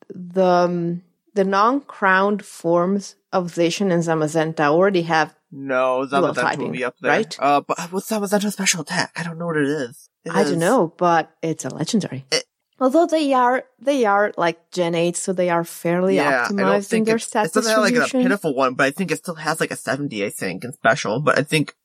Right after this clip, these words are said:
Speaker 2: I'm pretty sure,
Speaker 1: Mm-mm-mm.
Speaker 2: uh, I'm pretty sure Mienshao has higher, 'cause I just do remember seeing it, like, it had a stat.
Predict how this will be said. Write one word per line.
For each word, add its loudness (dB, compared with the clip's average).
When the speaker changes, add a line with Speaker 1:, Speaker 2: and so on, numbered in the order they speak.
Speaker 2:
I'm -2
pretty -2
sure, 0
Speaker 1:
Mm-mm-mm. 0
Speaker 2:
uh, 0
I'm -20
pretty -4
sure -2
Mienshao -2
has -6
higher, 2
'cause -10
I -2
just -4
do -2
remember 0
seeing -4
it, -6
like, -4
it -10
had 2
a -4
stat. -6